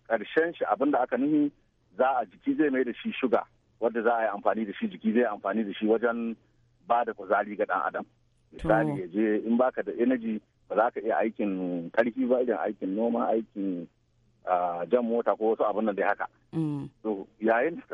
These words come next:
Speaker 1: ka zama kana, kan-, ka jiki ya sarrafa shi, to za ka yi amfani da shi domin, ah, waɗannan abin gaɗin. To, amma idan babu su, za ka ga cewa jikin mutum ba zai iya amfani da, ah,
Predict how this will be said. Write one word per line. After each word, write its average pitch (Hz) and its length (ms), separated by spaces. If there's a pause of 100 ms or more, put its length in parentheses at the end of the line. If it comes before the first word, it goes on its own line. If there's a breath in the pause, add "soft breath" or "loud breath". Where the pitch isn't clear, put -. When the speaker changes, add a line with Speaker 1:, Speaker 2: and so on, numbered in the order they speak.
(140)
Speaker 1:
ka 143 120
zama 147 200
kana, 123 420 (140)
kan-, 127 140 (120)
ka 123 120
jiki 127 380
ya 123 120
sarrafa 104 420
shi, 95 140 (460)
to 104 100
za 117 140
ka - 120
yi 80 60
amfani 95 380
da - 160
shi 226 200 (420)
domin, 104 500 (380)
ah, 85 580
waɗannan 101 420
abin 85 220
gaɗin. 80 220 (440)
To, 113 120
amma 131 340
idan 156 260
babu 180 340
su, 101 140 (380)
za 135 140
ka 135 80
ga 120 100
cewa 104 440 (540)
jikin 180 300
mutum 117 240
ba 107 140
zai 143 160
iya 131 120
amfani 110 460
da, - 160 (840)
ah, 92 360